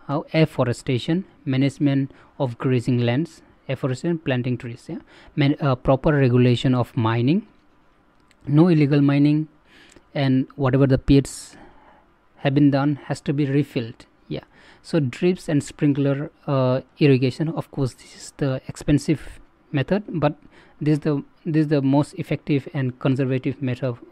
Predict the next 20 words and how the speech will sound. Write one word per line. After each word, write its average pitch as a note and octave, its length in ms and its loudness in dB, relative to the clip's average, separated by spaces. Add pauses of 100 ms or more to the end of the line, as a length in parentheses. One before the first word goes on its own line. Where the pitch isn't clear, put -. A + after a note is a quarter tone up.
of, A#2+ 540 -8 (440)
uh, A#2+ 420 -2 (640)
conserving C3 480 2
the B2 80 0
land. A2+ 320 -4 (100)
Yeah, - 120 -10 (420)
proper F3 360 2
discharge D3 680 -2
of D#3+ 180 -2
industrial C#3 640 -4 (140)
waste. - 340 -6 (240)
I D#3 40 0
also D#3+ 160 -2
missed D#3 220 2
out D3 180 -2
here C3 420 0 (2750)
se-, D3 300 -4
the C#3+ 340 2
shelter D3 420 2
belts. B2 440 -4